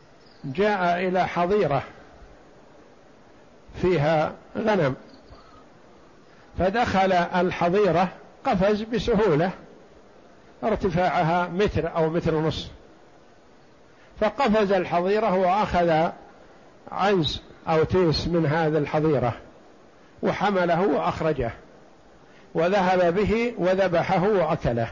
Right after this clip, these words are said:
فعرف واستدعي وسئل فأقر واعترف، فتقطع يده. قد يقول قائل: "كيف تقطعون يد من سرق سخلة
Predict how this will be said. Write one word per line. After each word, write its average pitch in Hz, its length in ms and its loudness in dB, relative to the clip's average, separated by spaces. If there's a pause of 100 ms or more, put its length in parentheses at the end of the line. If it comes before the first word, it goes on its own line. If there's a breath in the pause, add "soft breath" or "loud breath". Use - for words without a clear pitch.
(1200)
فعرف 208 460 2 (320)
واستدعي 180 760 0
وسئل 196 580 2 (160)
فأقر 175 420 0
واعترف، 151 600 0 (1600)
فتقطع 190 440 -2
يده. 117 280 0 (2000)
قد 180 140 -2
يقول 226 520 2
قائل: 190 600 0 (400)
"كيف 220 340 0
تقطعون 190 760 0
يد 175 540 0
من 175 280 -2
سرق 180 680 0 (1400)
سخلة 180 520 0